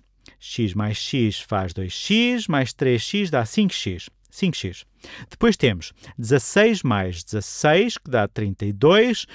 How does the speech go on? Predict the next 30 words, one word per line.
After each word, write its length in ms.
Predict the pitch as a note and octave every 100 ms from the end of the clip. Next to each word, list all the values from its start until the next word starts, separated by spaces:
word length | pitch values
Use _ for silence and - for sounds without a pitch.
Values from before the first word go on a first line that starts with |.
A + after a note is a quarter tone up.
| - -
mais 300 | E3+ F#3 -
cinco 360 | - A2+ G2 G#2+
dá 320 | A#2+ C3 C#3 _
trinta 340 | - F#3 F3+ B2
e 60 |
sete. 460 | G2+ - E2+ - - _ - G#2
E 120 | B2+
isto 200 | A#2 -
é 80 | C3
igual 400 | C3+ D3+ F#3+ F#3+
a 60 | D#3+
cento 560 | - - - G3 F#3
e 60 | B2+
oitenta 400 | A2+ - D3 G#2+
graus. 380 | F2 D#2 - - _ _ _ _ _ _ _ _ _ _ _ _ _ _ - - -
Subtraímos 540 | - D3 A2 C#3+ B2 -
trinta 280 | A#2+ A#2
e 40 | B2
sete 360 | - C#3+ B2
a 40 | A2
ambos 160 | G#2+
os 100 | A2+
lados 340 | B2+ G3 C4 G#3+
e 120 | E3+
dá 420 | D3 G3+ A#3+ C4 - - - _
cinco 580 | - - - F#3+ D#3+ -
x 480 | - - G#3+ A#3 F#3+
é 120 | F3
igual 680 | D3+ - E3 G3 G3+ F3+
a 340 | F#3 G3+ G#3+